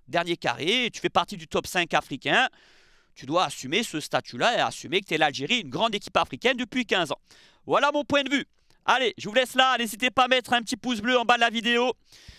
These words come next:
J'ai été un petit peu long, les amis. J'avais beaucoup de choses à dire. Je ferai le Maroc demain soir, où là aussi, j'ai pas mal de choses à dire, à Regra-,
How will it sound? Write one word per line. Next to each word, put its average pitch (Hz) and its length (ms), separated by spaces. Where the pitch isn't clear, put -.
J'ai 139 160
été 185 160
un 247 120
petit 233 180
peu 233 160
long, 240 140
les 226 180
amis. 214 220
J'avais 175 220
beaucoup 220 260
de 202 40
choses 220 180
à 196 120
dire. 196 180
Je 170 140
ferai 247 200
le 240 100
Maroc 240 420
demain 208 280
soir, 202 360
où 139 120
là 190 100
aussi, 202 220
j'ai 151 100
pas 202 140
mal 220 120
de 208 60
choses 196 220
à 175 100
dire, 190 160
à 151 80
Regra-, 196 500